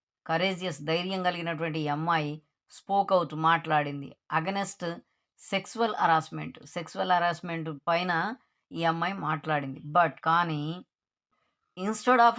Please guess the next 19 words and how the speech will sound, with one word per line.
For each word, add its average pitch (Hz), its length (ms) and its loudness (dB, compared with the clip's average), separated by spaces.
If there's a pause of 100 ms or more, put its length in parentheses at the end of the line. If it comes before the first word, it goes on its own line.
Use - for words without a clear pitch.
receiving 220 580 -2
justice, 160 460 -4
ఆ 160 60 2
అమ్మాయికి 190 440 2
న్యాయం 165 440 2
జరగకపోగా, 156 880 0 (1600)
instead 196 460 -2
బదులుగా, 180 500 2 (320)
instead 180 320 -2
of 180 300 4
receiving 196 500 -4
justice, 160 540 -6 (760)
జస్టిస్‌కి 175 680 -4
బదులుగా 170 680 2 (340)
she 226 300 -4
was 190 300 6 (720)
met 185 440 2
with 175 320 -6 (500)
threats. 170 400 -2